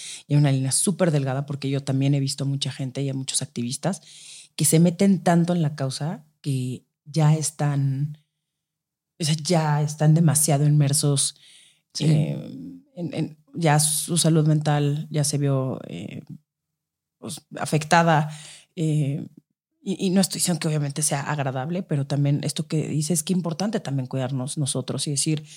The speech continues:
Speaker 1: "Ok, esto está siendo demasiado para mí, tengo que cuidarme para poder seguir ayudando".
Speaker 2: Ujú.
Speaker 1: Si no, necesitamos a más gente así. Estamos con gente que este, cuidándose a ellos también,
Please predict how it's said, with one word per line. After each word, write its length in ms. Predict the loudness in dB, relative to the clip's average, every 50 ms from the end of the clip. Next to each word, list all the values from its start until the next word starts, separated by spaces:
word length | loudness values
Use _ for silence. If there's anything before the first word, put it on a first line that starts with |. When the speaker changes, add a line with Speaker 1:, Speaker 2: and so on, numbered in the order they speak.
| -20 -20 -20 -20 -8 -4
Speaker 1:
"Ok, 160 | -2 0 2 2 0 0 -2 -8 -16 _ _ _ _ _ _ _ -12
esto 160 | -8 -6 -4
está 140 | -2 -2 0
siendo 240 | 0 2 2 2 2
demasiado 420 | 2 2 0 0 0 0 -2 0
para 160 | 0 -2 0
mí, 260 | 0 0 -2 -2 -6 _ _ _ _
tengo 140 | -2 -2 -2 -2
que 80 | -2
cuidarme 600 | -4 -2 0 0 0 0 0 0 0 -2 -4 -8 _ _ -2
para 200 | -2 -2 0 2
poder 280 | 4 4 6 6 6
seguir 520 | 4 2 0 0 -2 -2 -2 -2 -4 -4 -2
ayudando". 380 | -2 0 2 4 4 4 4 4
Speaker 2:
Ujú. 80 | 6 6
Speaker 1:
Si 60 | 6 6
no, 120 | 4 2 -2 -6 -4 0
necesitamos 420 | 0 0 2 2 2 2 2 0
a 60 | 0 0
más 200 | 0 0 0 0
gente 260 | -2 -2 -4 -4 -4
así. 300 | -4 -4 -4 -6 -10 _ _ _ _ _ _ -8
Estamos 260 | -2 0 2 2 2
con 160 | 0 -2 -4
gente 280 | -2 -4 -4 -4 -6 -6
que 240 | -6 -6 -8 -8 -10 _ _ _ _ _ _ _ _ -8
este, 480 | -6 -6 -2 0 2 2 2 2 0 -2
cuidándose 540 | 0 2 4 4 4 4 2 0 0 0 -2
a 60 | -2 0
ellos 240 | 0 0 0 0 -2
también, 480 | -4 -4 -2 -2 -2 -2 -4 -4 -6